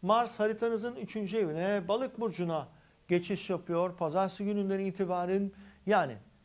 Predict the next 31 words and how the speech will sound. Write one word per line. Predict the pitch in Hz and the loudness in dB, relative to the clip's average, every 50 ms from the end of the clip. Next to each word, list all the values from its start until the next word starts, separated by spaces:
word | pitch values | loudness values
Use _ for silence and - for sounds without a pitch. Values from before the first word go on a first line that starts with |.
| _ - - | _ -6 -2
yakın | 160 165 165 165 233 233 208 | -2 -2 -2 -2 -4 -4 -4
çevre | - - 208 175 151 151 151 | -2 -2 0 0 2 0 0
ilişkilerinin | 190 185 190 170 - - 156 143 147 185 220 226 | -2 -2 -4 -4 -4 -2 0 0 0 0 -2 -2
hareketleneceği | 202 - 196 175 165 151 170 160 160 - 156 143 135 113 117 139 123 123 117 | -2 2 4 4 4 2 0 -4 -4 -2 -4 -4 -2 -2 0 0 0 0 -2
bir | 110 | -4
zaman. | 101 95 117 95 90 87 95 - - - - - - - | -6 -6 -8 -10 -10 -12 -16 -18 -20 -20 -20 -20 -12 -4
Mars | - 160 175 175 175 202 | 0 0 2 2 2 0
agresyonu | 185 147 147 160 151 - - 160 160 180 165 123 - - | 0 0 0 -4 -4 -2 -4 -2 -2 -2 -4 -4 -2 -2
beraberinde | 143 139 131 131 127 131 131 135 135 135 131 123 | 0 0 0 -2 -2 -2 -4 -4 -4 -6 -6 -8
getirir. | 131 123 - - 139 180 - - - - _ - | -8 -10 -8 -8 -8 -8 -10 -12 -20 -20 _ -14
Üçüncü | 170 139 - 165 147 135 151 160 | -12 -10 -8 -8 -6 -4 -2 0
ev, | 156 165 170 170 - - - - - - | 0 0 0 -4 -12 -20 -20 -20 -10 -2
akrabalar, | - 175 165 - 190 175 170 175 170 170 165 165 165 165 160 | -2 -2 0 2 2 2 4 4 2 2 2 0 -2 -2 -4
kardeşler, | - - 175 170 165 160 170 156 - - 175 165 156 | -4 -2 -2 -2 0 -2 -4 -6 -6 -4 -4 -4 -2
yakın | 151 147 147 - 180 147 | -4 -6 -4 -4 -4 -4
çevre | - - 143 123 113 107 101 | -4 -2 -2 -2 -2 -4 -6
demek. | 101 101 - - _ - - - - - - - _ - - | -8 -12 -18 -20 _ -20 -20 -20 -20 -20 -20 -20 _ -4 -2
Ee, | 160 160 156 151 147 156 | 0 0 2 0 0 -2
bu | 214 214 | -2 -2
kişilerle | - 226 190 - - 220 220 208 196 190 190 185 185 190 196 220 | -2 -4 -4 -4 -2 0 0 2 2 2 2 2 2 2 0 0
agresyon | 185 170 151 156 160 151 - - 202 196 180 165 | 0 -2 -2 -2 -4 -4 -2 -2 0 0 0 -2
yaşanmaması | 151 143 143 139 - 180 180 175 165 156 151 147 135 - - 170 | -2 -2 -2 -2 0 0 0 0 0 0 0 -2 -4 -4 -8 -10
adına | - - 165 147 143 147 147 160 165 | -6 -6 -6 -4 -4 -4 -4 -2 -2
belki | 156 131 117 107 143 151 | -2 -4 -6 -6 -6 -4
biraz | 202 202 185 160 135 | -2 -2 -2 -2 -2
daha | 147 135 127 156 160 151 | -2 -2 -4 -4 -6 -6
dikkatli, | 156 151 - - - 147 131 - - 147 131 | -8 -10 -10 -8 -6 -6 -6 -6 -6 -6 -4
daha | 135 120 127 127 - | -4 -6 -6 -6 -6
cool | - 156 156 160 143 | -4 -2 -2 -2 -2
hareket | 147 151 135 131 135 147 131 135 | -2 -2 -2 -2 -2 -4 -4 -4
etmenizde | 131 - - - 123 117 113 110 120 156 165 156 | -4 -6 -8 -12 -10 -10 -8 -4 -2 -2 -2 -2